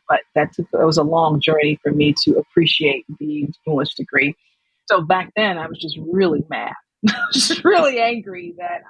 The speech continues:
I had got this degree that was perfectly useless in my mind.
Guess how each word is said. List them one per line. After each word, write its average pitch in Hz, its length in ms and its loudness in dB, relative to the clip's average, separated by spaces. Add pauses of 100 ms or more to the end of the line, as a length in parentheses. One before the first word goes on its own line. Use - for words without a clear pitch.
(140)
I 208 160 -8 (280)
had 214 120 -2 (640)
got 247 260 -2
this - 200 -4
degree 190 540 -4
that 220 200 -4
was 208 140 -12 (140)
perfectly 208 520 -4
useless 185 540 -2
in 180 140 -6
my 160 180 0
mind. 156 480 2